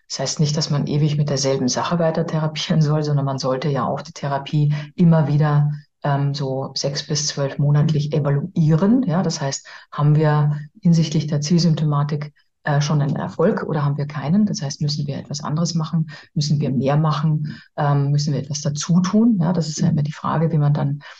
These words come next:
äh, weiterverfährt, ob man mit dem Verfahren, das man gewählt hat, auch auf der richtigen, ähm, Spur liegt.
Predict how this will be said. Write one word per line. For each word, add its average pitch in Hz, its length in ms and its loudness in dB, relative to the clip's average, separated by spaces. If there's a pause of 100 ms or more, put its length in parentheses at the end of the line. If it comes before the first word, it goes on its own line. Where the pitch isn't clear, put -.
(280)
äh, 147 160 -2
weiterverfährt, 170 720 0
ob 151 80 -2
man 151 100 2
mit 147 140 4
dem 139 100 -2
Verfahren, 131 440 -4
das 147 140 0
man 147 160 0
gewählt 143 380 -2
hat, 143 180 -4
auch - 160 -6
auf 139 120 -6
der 147 120 -4
richtigen, 143 460 -2 (420)
ähm, 139 320 -2
Spur 165 300 0
liegt. 214 340 2